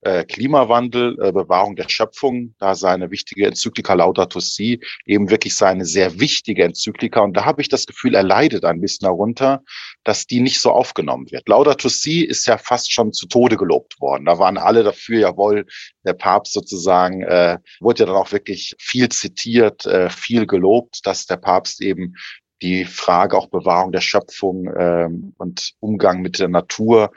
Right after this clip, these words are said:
da sehr pointiert angesprochen hat und eben Fratelli Tutti, seine Enzyklika von der Menschheitsfamilie,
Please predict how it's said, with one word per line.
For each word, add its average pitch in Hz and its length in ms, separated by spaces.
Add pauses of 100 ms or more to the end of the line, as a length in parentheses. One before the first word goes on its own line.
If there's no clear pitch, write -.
(200)
da 90 120
sehr 90 240
pointiert 101 500
angesprochen 117 680
hat 113 120
und 104 100
eben 104 140
Fratelli 104 520
Tutti, 156 500 (300)
seine 104 260
Enzyklika 110 760
von 101 180
der 95 80
Menschheitsfamilie, 73 1300